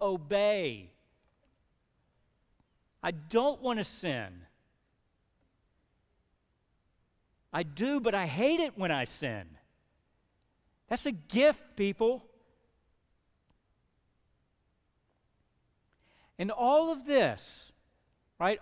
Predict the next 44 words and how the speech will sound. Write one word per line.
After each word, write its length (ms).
all 300
of 100
this 220
is 140
not 260
so 180
far 320
removed 400
from 200
what, 360
from 160
where 180
we 220
are 220
in 120
our 160
spiritual 460
experience. 460
In 160
Hebrews 440
chapter 300
twelve, 320
you 60
don't 180
need 140
to 40
turn 280
there 140
now, 220
but 140
in 120
Hebrews 380
chapter 320
twelve, 500
after 360
contrasting 1300
Mount 380
Sinai 840
and 220
this 180
experience 640
with 200
Mount 440
Zion, 600